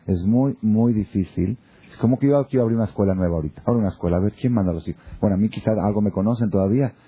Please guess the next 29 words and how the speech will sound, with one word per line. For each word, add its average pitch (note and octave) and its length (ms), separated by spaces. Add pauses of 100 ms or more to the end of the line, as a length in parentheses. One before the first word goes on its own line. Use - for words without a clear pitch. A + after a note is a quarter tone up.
(140)
pero G#2+ 120
uno, D#3 200
uno D#3+ 260
de D3 80
repente, C#3+ 480 (160)
¿quién D#3+ 220
fulano E3 400
abrió D3 180
una C#3 140
escuela? A2+ 300
A A2 40
ver, C3+ 140
manda C3+ 220
a - 20
tu G2 100
hijo. F2+ 260 (220)
¿Sabes A#2 180
qué? A#2 160
Yo B2 200
mejor A2 260
lo G2+ 60
mando G2 180
a - 20
la D2+ 80
yeshiva, F#2 640 (320)
Teret G#2 220
Yosef, A2+ 340 (400)
lugares A#2 320
conocidos. D#3 840